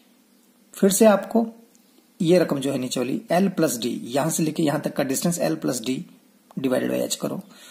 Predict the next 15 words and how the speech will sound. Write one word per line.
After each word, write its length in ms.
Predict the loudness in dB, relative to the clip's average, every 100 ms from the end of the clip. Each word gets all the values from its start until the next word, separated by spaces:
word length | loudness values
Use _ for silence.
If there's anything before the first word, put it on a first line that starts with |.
| -20 -6
तो 60 | -4
आपके 160 | -4
पास 200 | -4 -4
आएगा 160 | -4 -6
cot 260 | -2 -2 -2
beta। 260 | -8 -10 -12 -14 _ -6
तो 60 |
आप 120 | -4
लिखेंगे 400 | -6 -8 -4 -4 -4 -10 -20 _ -6
cot 300 | -2 -2 -2
beta 320 | -6 -4 -2 -2
is 220 | -2 -4
equal 300 | -8 -8 -8
to 120 | -4 -6 -4 -4
L 160 | 0